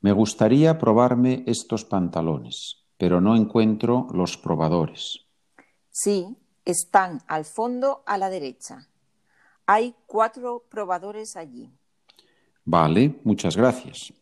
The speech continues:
Speaker 2: De nada.
Speaker 1: Este pantalón azul me gusta y me queda bien. Me lo llevo. Este pantalón verde me queda pequeño. ¿Lo tienen en una talla mayor?
Speaker 2: Sí,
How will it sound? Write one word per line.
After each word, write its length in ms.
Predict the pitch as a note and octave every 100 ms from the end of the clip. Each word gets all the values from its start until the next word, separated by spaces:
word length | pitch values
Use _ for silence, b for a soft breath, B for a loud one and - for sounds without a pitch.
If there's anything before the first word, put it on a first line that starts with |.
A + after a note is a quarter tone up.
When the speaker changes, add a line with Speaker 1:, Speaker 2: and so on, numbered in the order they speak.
| _
Speaker 2:
De 140 | C#3
nada. 340 | C#3 C3+ D3 C#4 _ _ _ _ b b b b b _ _ _ _ -
Speaker 1:
Este 340 | C#3 C#3+ -
pantalón 580 | D#3+ C#3+ C3 A#2 A2+ G#2+
azul 400 | G2+ - C3+ C#3+
me 140 | G2+
gusta 680 | F#2 A2+ B2 - - C3+ E3+ - -
y 120 | G2
me 220 | F#2 F2+
queda 300 | - A2 G#2
bien. 420 | E2 C#2+ A#1+ - _ _ _ -
Me 160 | - E2+
lo 100 | E2+
llevo. 440 | F#2+ F2 - - _ _ _ _ _ _ _ _ _ _ _
Este 380 | A2 G#2+ - G2+
pantalón 600 | - F2 E2 F2 F2 F2+
verde 680 | G2 B2+ A#2 B2 D3+ D#3 - _
me 260 | - F#2 F#2+
queda 320 | B2+ A#2 A2+
pequeño. 580 | G2 - E2 C2 A#1+ - _ _ _ _ _ _ _ _ _ -
¿Lo 200 | G2+ G2
tienen 520 | C3 D#3 D3 B2 A2+
en 160 | G2+ G2
una 260 | G#2 G2
talla 340 | F#2+ F#2 E2+ D#2+
mayor? 580 | D2+ C#2+ D#2+ A#2+ C3+ _ _ _ _ _ _ _ _ _
Speaker 2:
Sí, 440 | - A3+ A3 E3+